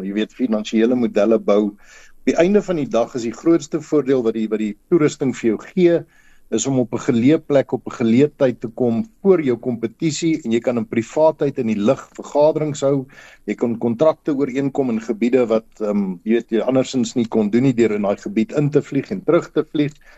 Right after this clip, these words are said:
Maar dit moenie noodwendig, en, en, en ek wil eintlik sê in meeste besighede se gevalle wat nie direk by lugvaart betrokke is soos ons, met ander woorde, as dit 'n mynmaatskappy of 'n,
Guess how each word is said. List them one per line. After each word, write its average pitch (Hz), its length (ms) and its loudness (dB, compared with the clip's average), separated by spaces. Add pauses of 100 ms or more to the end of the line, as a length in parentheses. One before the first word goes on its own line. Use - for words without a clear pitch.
(340)
Maar 165 360 2
dit 147 180 -2
moenie 185 220 0
noodwendig, 131 760 0
en, 127 160 -4
en, 127 120 -2
en 127 180 -2
ek 127 100 0
wil 135 160 -2
eintlik 151 320 -2
sê 143 160 -4
in 123 220 0
meeste 160 380 2
besighede 113 600 0
se 113 160 -4
gevalle 123 500 0
wat 120 200 -2
nie 151 160 0
direk 135 520 0
by 131 120 4
lugvaart 110 520 -2
betrokke 117 460 -2
is 107 140 -4
soos 117 240 -2
ons, 117 320 -2
met 107 180 -2
ander 135 180 0
woorde, 123 320 2 (380)
as 113 100 0
dit 127 140 -2
'n 131 100 2
mynmaatskappy 117 1080 0
of 101 200 -4
'n, 95 360 0